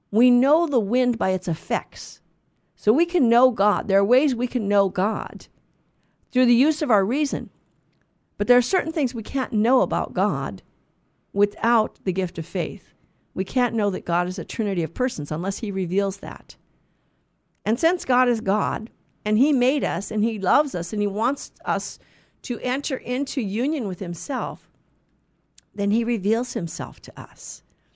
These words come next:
and he makes himself known. Okay? So, but the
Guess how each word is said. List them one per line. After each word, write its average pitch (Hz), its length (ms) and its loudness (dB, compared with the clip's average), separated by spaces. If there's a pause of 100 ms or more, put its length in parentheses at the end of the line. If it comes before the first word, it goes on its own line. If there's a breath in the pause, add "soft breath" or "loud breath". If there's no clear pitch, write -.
(260)
and 214 80 2
he 240 80 4
makes 233 260 2
himself 165 440 -2
known. 160 380 -2 (800)
Okay? - 260 -8 (400 soft breath)
So, - 160 -18
but 240 200 -4
the - 140 -6